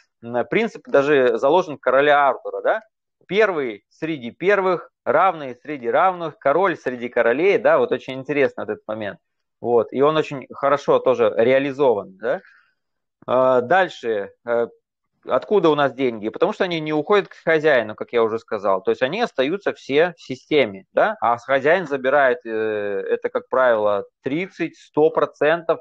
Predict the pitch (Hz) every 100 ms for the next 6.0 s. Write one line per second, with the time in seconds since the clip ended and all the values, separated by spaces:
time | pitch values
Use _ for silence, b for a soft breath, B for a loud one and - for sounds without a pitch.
0 | - 113 113 104 - 123 139 127 - 170
1 | 101 104 110 117 - 101 107 120 180 127
2 | - 131 165 233 165 147 123 110 - 160
3 | 110 107 107 - 131 113 117 131 160 151
4 | - 117 - 147 190 165 - _ _ 110
5 | 107 110 123 135 131 _ 123 117 120 98